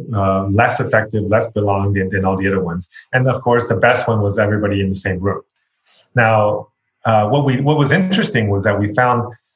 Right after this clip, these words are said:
that having people, uh, all in a spatial environment was very, very close. It was probably ninety percent as effective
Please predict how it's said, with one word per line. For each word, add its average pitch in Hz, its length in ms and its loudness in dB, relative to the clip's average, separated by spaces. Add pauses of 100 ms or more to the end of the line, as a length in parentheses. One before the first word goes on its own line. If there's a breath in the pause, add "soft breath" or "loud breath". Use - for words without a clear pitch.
(120)
that 104 320 2 (880)
having 175 500 2
people, 120 880 -2 (160)
uh, 101 440 2
all 165 240 4
in 147 80 2
a 113 60 0
spatial 123 420 -2
environment 123 480 0
was 98 180 0
very, 196 400 0
very 123 320 0
close. - 340 -4
It 107 60 -4
was 107 140 -2
probably 131 380 0
ninety 139 380 0
percent 135 320 0
as 104 140 0
effective - 540 -4